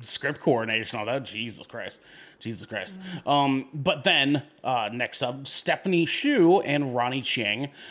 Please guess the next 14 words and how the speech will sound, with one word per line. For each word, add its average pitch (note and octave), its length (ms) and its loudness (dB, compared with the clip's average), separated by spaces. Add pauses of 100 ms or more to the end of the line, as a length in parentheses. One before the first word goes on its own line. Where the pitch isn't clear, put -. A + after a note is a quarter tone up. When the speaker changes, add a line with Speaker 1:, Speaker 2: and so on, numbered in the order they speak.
(180)
Speaker 1:
um, A#2+ 400 0 (100)
pro-, C#3+ 300 0 (100)
previously E3 600 -2
appeared B2 360 -8
together A2 480 -8
on C3+ 560 0
Marvel's A#2+ 760 -4
Shang-Chi C#3 720 -2
and A2 120 -10
the A2 40 -8
Legend G2 360 -8
of - 180 -12
Ten G2 340 -12
Rings. B2 540 -6